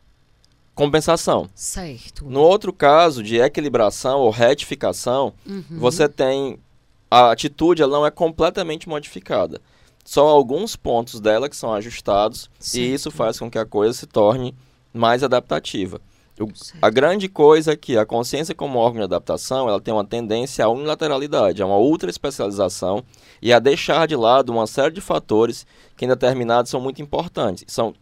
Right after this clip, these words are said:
Speaker 1: podem ser muito importantes. E
Speaker 2: Certo.
Speaker 1: esses fatores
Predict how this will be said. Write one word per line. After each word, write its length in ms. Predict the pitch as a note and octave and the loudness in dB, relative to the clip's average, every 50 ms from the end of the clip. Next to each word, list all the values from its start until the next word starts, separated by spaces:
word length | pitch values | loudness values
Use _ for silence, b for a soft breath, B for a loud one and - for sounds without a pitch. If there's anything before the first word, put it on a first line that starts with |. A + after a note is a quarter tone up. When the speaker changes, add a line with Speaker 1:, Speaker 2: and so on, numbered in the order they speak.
| _ - | _ 2
Speaker 1:
podem 240 | B2 A#2+ A#2 B2 A#2+ | 2 4 4 2 -2
ser 200 | - B2+ B2+ B2 | -4 -6 -6 -4
muito 220 | G#2 A2 A#2 A#2+ | -6 -6 -8 -8
importantes. 640 | C3 B2+ - C3+ D#3 D3+ - - B2 G2 F#2 - - B B B B B | -10 -6 -6 -6 -6 -6 -6 -6 -6 -6 -6 -8 -14 B B B B B
E 60 | - | -10
Speaker 2:
Certo. 220 | - - C3 D3+ | -6 0 2 2
Speaker 1:
esses 200 | E3 D#3 - - | 2 2 -2 -6
fatores 680 | - - E3+ F3 - _ - D3 B2+ A#2 G2 - - - | -2 0 0 0 0 _ 4 4 4 4 2 0 -6 -14